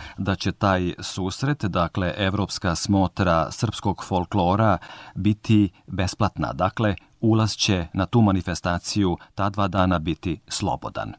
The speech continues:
Posle toliko osvojenih nagrada širom sveta, sa kakvim očekivanjima dolazite u Novi Sad? Kažu da uspešni ljudi stalno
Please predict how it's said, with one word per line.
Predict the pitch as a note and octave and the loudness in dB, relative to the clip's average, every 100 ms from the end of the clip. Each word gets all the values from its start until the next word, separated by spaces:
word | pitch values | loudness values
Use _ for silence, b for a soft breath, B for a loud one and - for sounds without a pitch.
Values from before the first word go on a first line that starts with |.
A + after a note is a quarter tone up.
| _ _ - | _ _ -2
Posle | B2 - | 0 2
toliko | C3+ D3+ F#3 A3 | 4 4 4 2
osvojenih | A#2 G#2 B2+ F2 D#2 D2+ G2+ | 2 2 0 0 -2 -2 0
nagrada | G#2 E2+ F2 D#2+ F2 | 2 0 -2 -4 -4
širom | - - C#3+ D#2+ D#2+ | -2 0 0 0 -4
sveta, | - D2 A#1+ - - _ _ _ | -4 -6 -10 -10 -12 _ _ _
sa | - A#2 | -4 -2
kakvim | C#3+ E3+ D#3 | -2 2 2
očekivanjima | B2+ A#2+ B2+ C3+ C3 A#2 G2+ G2 | 4 2 2 4 4 4 2 2
dolazite | G#2+ A#2+ A#2+ A#2+ - F2+ - B B | 2 2 2 0 0 0 -2 B B
u | - | 0
Novi | F#2+ G2+ G2+ | 2 4 4
Sad? | - A#2+ F#2 - - | 2 2 0 -4 0
Kažu | F#2 F2+ E2+ | 0 0 -2
da | E2 D2+ - | -2 -4 -6
uspešni | G2 - - F2+ | -6 -4 -4 -2
ljudi | E2 F#2+ E2 | 0 0 0
stalno | - B2+ F#2 C2 | 0 0 0 -4